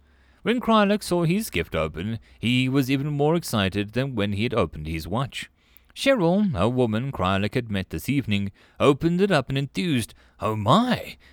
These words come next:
these are really good." She opened the tin of Krylik's special blend and sniffed it.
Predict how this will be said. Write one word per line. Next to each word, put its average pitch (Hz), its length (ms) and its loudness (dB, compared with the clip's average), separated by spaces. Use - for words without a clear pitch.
these 311 260 0
are 339 80 0
really 123 320 0
good." 165 460 2
She 208 220 2
opened 196 280 2
the 254 60 -2
tin 170 240 -2
of 208 140 -2
Krylik's 120 420 0
special 87 380 -4
blend 107 300 -2
and 143 100 -4
sniffed - 280 -6
it. 80 120 -4